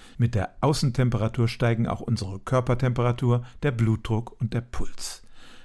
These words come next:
Es wird mehr Serotonin ausgeschüttet, was mit Impulsivität einhergeht. Ein Erklärungsversuch sagt,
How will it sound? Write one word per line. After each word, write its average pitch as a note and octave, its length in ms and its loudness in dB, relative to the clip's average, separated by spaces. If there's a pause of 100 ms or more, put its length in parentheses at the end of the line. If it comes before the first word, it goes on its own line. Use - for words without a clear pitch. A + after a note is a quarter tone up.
Es - 160 -12
wird - 160 -2
mehr A2 220 2
Serotonin G#2 760 2
ausgeschüttet, C3 680 0 (240)
was - 220 -2
mit A#2+ 260 0
Impulsivität A2+ 1120 0
einhergeht. - 720 -8 (640)
Ein D3+ 220 2
Erklärungsversuch B2 800 0
sagt, C#3+ 400 2